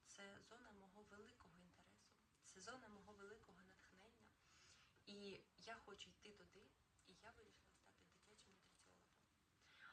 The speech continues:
І для того, щоб не втратити знання англійської, а навпаки використати це як свій бонус, <laughs> да,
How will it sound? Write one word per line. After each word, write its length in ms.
І 100
для 140
того, 280
щоб 300
не 80
втратити 520
знання 400
англійської, 640
а 60
навпаки 360
використати 640
це 80
як 240
свій 280
бонус, 520
<laughs> 240
да, 140